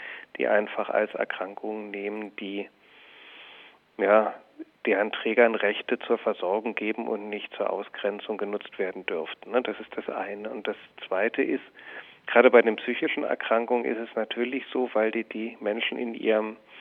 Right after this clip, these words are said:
ganz eigenen Wesen auch, auch verändern, dass man die kreativen Aspekte sehen sollte, die ironischen, die subversiven, die, die Auseinandersetzungen mit Beeinträchtigungen, die ja oft, äh, Menschen über sich selber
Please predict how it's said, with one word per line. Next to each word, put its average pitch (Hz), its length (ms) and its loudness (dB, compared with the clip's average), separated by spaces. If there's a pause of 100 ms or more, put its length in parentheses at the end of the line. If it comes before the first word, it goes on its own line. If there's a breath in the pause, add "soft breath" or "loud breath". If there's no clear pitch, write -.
(500 loud breath)
ganz - 240 4
eigenen 113 560 4
Wesen 123 420 -2
auch, 107 440 -2
auch - 400 -2 (420)
verändern, 123 520 2
dass 113 180 4
man 107 160 -4
die 104 80 -2
kreativen 131 640 0
Aspekte - 560 -4
sehen 135 260 -4
sollte, 135 420 2
die - 280 -4
ironischen, 117 580 0
die 110 100 -2
subversiven, 113 920 -2
die, 110 160 -6 (400)
die 107 240 -2 (440 loud breath)
Auseinandersetzungen 123 1120 4
mit 139 240 -2
Beeinträchtigungen, 131 1040 2
die 117 120 -8
ja 117 180 2
oft, - 400 0
äh, - 20 -6
Menschen - 560 0
über 120 200 4
sich - 220 -8
selber 113 220 4